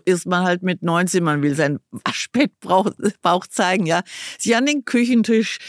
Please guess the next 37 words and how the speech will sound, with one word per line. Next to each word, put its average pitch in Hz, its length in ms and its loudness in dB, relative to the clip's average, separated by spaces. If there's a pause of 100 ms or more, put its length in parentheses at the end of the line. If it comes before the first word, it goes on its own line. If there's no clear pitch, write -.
(240)
setzt 220 380 0
und 196 160 0
dann 196 160 4
mitteilt, 214 800 2
über 190 240 0
was 202 220 -2
er 214 100 2
sich 196 220 -2
in 196 100 0
der 190 100 0
Nacht 202 280 -4
Gedanken 233 560 0
gemacht 208 440 2
hat. 208 140 0
Und 196 140 2
er 190 80 0
sagt, 190 260 -4
"Mensch, 196 220 -4
mit 190 140 -2
deinen 175 180 -2
neunzehn 185 400 -2
warst 233 160 -2
du 294 60 2
viel 311 240 2
reifer, 226 440 -2
als 160 200 -2
manche 294 380 -2
schon 269 220 2
sind, 320 320 0 (240)
als - 220 -2
wir 302 260 4
vielleicht 269 380 0
mit 240 160 2
unseren 240 280 2
Mit-fünfzigern 254 760 -2
gerade 202 340 0
sind." 220 340 4